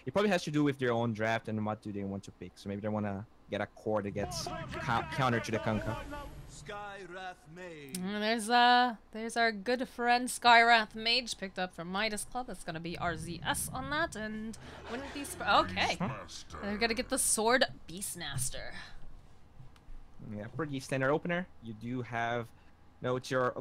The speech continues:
Speaker 1: buddy system there, the Skywrath Mage Beastmaster. They can get kills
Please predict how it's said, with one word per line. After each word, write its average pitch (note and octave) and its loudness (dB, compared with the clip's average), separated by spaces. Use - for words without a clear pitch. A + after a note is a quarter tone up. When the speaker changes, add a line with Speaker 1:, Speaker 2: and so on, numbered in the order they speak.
Speaker 1:
buddy C#3 4
system D3+ -6
there, D#3+ 0
the C3+ -6
Skywrath B2+ -2
Mage A#2 -6
Beastmaster. B2+ -4
They A2 -10
can A#2+ -6
get A#2 -6
kills B2+ -4